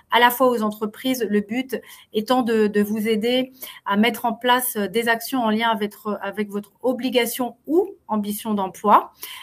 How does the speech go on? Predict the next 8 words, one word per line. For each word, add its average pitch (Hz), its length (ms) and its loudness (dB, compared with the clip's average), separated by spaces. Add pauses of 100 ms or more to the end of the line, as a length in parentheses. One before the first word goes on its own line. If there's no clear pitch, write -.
(140)
et 254 120 4
en 247 120 4
miroir, 214 680 2
d'accompagner, 226 800 0
euh, 214 140 2 (400)
les 226 120 2
professionnels, 240 840 -2
euh, 185 280 -2